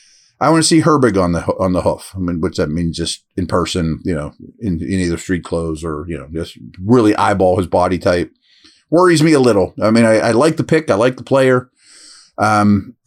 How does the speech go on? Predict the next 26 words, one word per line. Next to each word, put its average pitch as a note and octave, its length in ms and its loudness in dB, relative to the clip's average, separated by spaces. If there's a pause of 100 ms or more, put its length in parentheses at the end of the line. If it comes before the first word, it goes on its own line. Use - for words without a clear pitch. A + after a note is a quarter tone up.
I, G#2+ 220 0
I - 20 4
wonder A2+ 320 4
about G#2+ 260 2
his G2+ 200 2
length. A2 580 -2
You G#2+ 100 0
know, F#2 260 0
does G#2 260 -2
he A2+ 120 4
look G#2+ 380 0
like, G2+ 420 -2 (580)
he's C3+ 200 0
not G#2 160 0
gonna F#2+ 140 2
look F2 120 -2
like E2 180 -2
DeMarcus E2+ 380 -2
Ware E2+ 360 0
or D#2+ 200 -4
Julius G2 280 -2
Peppers F2+ 400 -2
or F2+ 40 0
somebody E2+ 280 0
like E2+ 140 -2
that. A2+ 340 -2